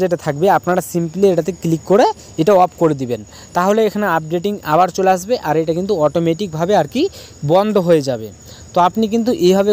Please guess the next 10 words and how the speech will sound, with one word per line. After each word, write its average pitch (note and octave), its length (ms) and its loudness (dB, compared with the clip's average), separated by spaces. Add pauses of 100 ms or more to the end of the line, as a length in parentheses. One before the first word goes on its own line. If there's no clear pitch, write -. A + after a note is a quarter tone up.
(100)
খুব G#3 120 4 (120)
সহজে F#3+ 360 2
কিন্তু F#3+ 160 -6 (100)
আপনি F3+ 180 -4 (120)
call D#3 120 4 (100)
ফ-, - 160 -8 (240)
forward E3 420 4
আর D#3 120 0
কি F3 80 -6 (300)
করতে D#3+ 220 2